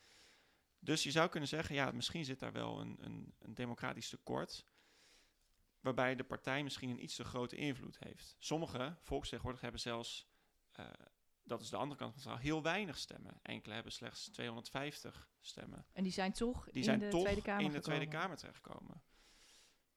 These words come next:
Speaker 1: Nou is het heel gevaarlijk om de democratische legitimiteit van individueel gekozen volksvertegenwoordigers ter discussie te stellen, maar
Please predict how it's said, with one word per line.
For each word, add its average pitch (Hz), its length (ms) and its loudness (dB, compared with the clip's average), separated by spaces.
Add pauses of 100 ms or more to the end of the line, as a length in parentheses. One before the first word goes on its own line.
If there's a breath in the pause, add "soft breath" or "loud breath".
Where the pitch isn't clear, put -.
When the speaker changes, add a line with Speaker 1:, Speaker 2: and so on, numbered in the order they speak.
(560)
Speaker 1:
Nou 127 160 8
is 135 60 2
het 120 80 -2
heel 131 120 6
gevaarlijk 123 480 6
om 117 60 -4
de 117 80 -2
democratische 120 600 -2
legitimiteit 120 680 0
van 117 140 -4
individueel 117 460 -4
gekozen 120 380 -6
volksvertegenwoordigers 120 760 -2
ter 117 80 -4
discussie - 420 -6
te - 120 -14
stellen, 143 400 -4
maar 135 460 6